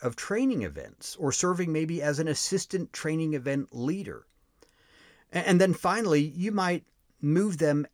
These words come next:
out of a small group leader role into a supervisor role. That's the fourth level of opportunity.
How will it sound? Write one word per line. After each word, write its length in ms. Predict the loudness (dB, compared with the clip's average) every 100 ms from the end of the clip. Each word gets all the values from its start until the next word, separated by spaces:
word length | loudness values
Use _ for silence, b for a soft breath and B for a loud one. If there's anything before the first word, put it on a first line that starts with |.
| -2
out 280 | 0 0 0
of 140 | 0
a 100 | 0
small 420 | 0 -2 0 0 0
group 340 | 0 -2 -2
leader 280 | -4 -2 -2
role 460 | 0 2 2 0 0
into 500 | 2 2 0 -2 -2
a 420 | -2 -2 -4 -6 -6
supervisor 840 | -4 -2 -4 -4 -4 -4 -4 -6
role. 240 | -8 -8 -6
That's 240 | -8 -8
the 80 | -10
fourth 340 | 0 2 2
level 220 | -2 -4
of 100 | -6
opportunity. 640 | -8 -8 -12 -12 -14 -14